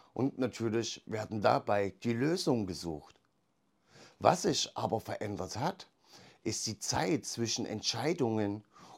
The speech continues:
und Konsequenzen. Früher wirkte Fortschritt verzögert. Fehler brauchten Zeit,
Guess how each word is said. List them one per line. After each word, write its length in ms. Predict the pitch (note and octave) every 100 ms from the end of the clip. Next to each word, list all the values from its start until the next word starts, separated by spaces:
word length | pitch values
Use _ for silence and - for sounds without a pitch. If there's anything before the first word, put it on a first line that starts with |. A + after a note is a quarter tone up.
| -
und 300 | C#3 D3 -
Konsequenzen. 1000 | B2 A#2+ G#2+ - A#2 D3 E3+ - D#2+ E2 _ _ _ _ _ _ - -
Früher 640 | - - C3 A3+ E3 G2+ G2 G#2+
wirkte 380 | B2+ C3+ - A#2
Fortschritt 640 | - D#3+ F3 - A2 -
verzögert. 920 | - A#2+ - - D#3+ G#3 A2+ E2 - _ _ _ _ _ - - - -
Fehler 560 | C3+ C#3+ F3 G#2+ F#2+ - -
brauchten 520 | A2+ B2 A#2+ - A2+
Zeit, 520 | - C3+ E3 G#2 -